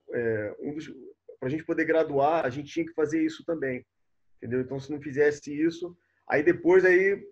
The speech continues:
durante o ano ele graduava, mas era um trabalho de casa. Eu não sei se, eu não lembro direito se estava associado à graduação,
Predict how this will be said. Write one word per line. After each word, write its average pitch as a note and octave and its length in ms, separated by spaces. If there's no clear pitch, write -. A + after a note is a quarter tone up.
durante E3+ 340
o E3+ 80
ano F3 120
ele F#3 100
graduava, F3+ 580
mas C3+ 200
era D3+ 160
um E3 80
trabalho E3+ 440
de F3 80
casa. B2+ 540
Eu - 60
não C#3+ 100
sei E3 160
se, E3 160
eu - 80
não D#3+ 100
lembro F3+ 300
direito E3 280
se - 40
estava D3+ 240
associado D3 480
à D3 60
graduação, D3 760